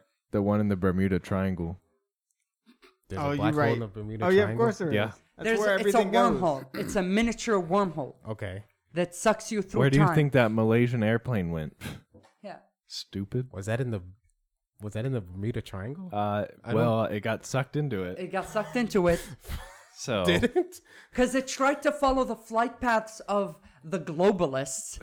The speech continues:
Speaker 1: <laughs>
Speaker 4: instead of the flat Earth model, which is the right way to
Speaker 1: And they
Speaker 4: track
Speaker 1: fucked
Speaker 4: planes.
Speaker 1: up and went straight into a black hole.
Speaker 4: And they went straight into a black hole.
Speaker 1: That doesn't exist.
Speaker 4: That, because it's not on, it's not on the disk.
Speaker 2: Wait, so the,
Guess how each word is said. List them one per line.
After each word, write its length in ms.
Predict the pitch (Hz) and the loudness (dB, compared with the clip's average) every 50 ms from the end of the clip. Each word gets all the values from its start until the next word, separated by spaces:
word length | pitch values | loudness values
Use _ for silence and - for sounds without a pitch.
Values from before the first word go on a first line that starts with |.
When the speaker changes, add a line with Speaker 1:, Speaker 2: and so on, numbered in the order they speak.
| - - | -14 -14
Speaker 1:
<laughs> 120 | - - | -12 -6
Speaker 4:
instead 360 | 214 214 - - - 233 220 | -4 -4 -4 0 0 2 4
of 220 | 226 214 220 - - | 4 2 0 0 -2
the 100 | 202 196 202 - - - - - | -4 -4 -4 -6 -14 -20 -20 -10
flat 420 | 175 180 175 196 202 208 202 202 - | -6 -2 0 2 2 2 0 -2 -4
Earth 300 | - 185 196 180 - - | 0 0 0 0 0 -4
model, 540 | - 170 151 139 135 127 120 - 135 - _ _ _ _ _ _ _ _ | -8 -6 -6 -6 -6 -8 -10 -16 -18 -20 _ _ _ _ _ _ _ _
which 240 | 156 170 175 - | -8 -6 -6 -6
is 140 | 208 185 156 | -8 -8 2
the 120 | - 208 190 | 4 4 4
right 320 | 170 175 185 190 190 190 190 | 6 4 4 4 2 0 0
way 180 | 175 190 185 | 2 2 2
to 160 | 170 - - 190 | 0 -2 -6 -8
Speaker 1:
And 40 | - | -8
they 0 | |
Speaker 4:
track 380 | - - 101 170 - 107 104 - | -6 -2 0 0 2 0 -2 -2
Speaker 1:
fucked 140 | 117 107 - | -2 -2 0
Speaker 4:
planes. 180 | 170 160 139 | 0 2 2
Speaker 1:
up 180 | 127 123 - - | 0 0 -2 -4
and 100 | 101 101 95 | -4 -4 -4
went 120 | 95 95 | -6 -6
straight 220 | - - 120 120 | -8 -6 -6 -6
into 220 | 117 107 110 113 113 | -4 -4 -2 -2 -2
a 40 | 107 | -2
black 300 | - 110 107 110 113 - | -4 -4 -6 -6 -4 -2
hole. 220 | 139 139 117 98 | -2 -2 0 0
Speaker 4:
And 100 | 208 214 | 0 2
they 80 | 202 202 | 2 2
went 220 | 175 196 214 208 | 2 2 0 0
straight 220 | 208 - 226 208 202 | 0 -2 -2 0 0
into 160 | 202 190 196 | -2 -4 -6
a 40 | 185 | -6
black 280 | 160 175 175 170 - | -4 -4 -6 -6 -6
hole. 80 | - 175 | -6 -4
Speaker 1:
That 160 | 135 110 - | -4 -2 0
doesn't 260 | 120 117 113 - 123 | 0 0 0 0 -2
exist. 480 | 117 107 107 104 87 87 - - - _ _ _ _ | -4 -2 -2 -4 -4 -4 -8 -12 -20 _ _ _ _
Speaker 4:
That, 400 | - 185 185 185 - 160 156 180 | -6 -6 -6 -6 -10 -14 -12 -6
because 320 | 165 190 - 214 196 165 170 | -6 -4 -2 0 -2 -2 -2
it's 240 | 185 185 - - | -6 -6 -6 -4
not 260 | 196 190 185 185 180 - | -2 0 0 0 0 -2
on, 200 | 175 170 170 165 - - | -4 -4 -6 -6 -10 -14
it's 220 | 170 - - 185 | -16 -14 -6 -4
not 180 | 190 185 180 175 | -2 -2 0 -2
on 140 | 170 165 | -4 -6
the 80 | 156 151 | -8 -10
disk. 380 | 139 135 156 127 127 - - - | -10 -8 -10 -10 -10 -14 -14 -6
Speaker 2:
Wait, 260 | 127 131 131 117 113 - | -2 -2 -2 -2 -2 -2
so 140 | - 131 | -2 -2
the, 240 | 117 117 117 110 98 | 0 0 0 -2 -4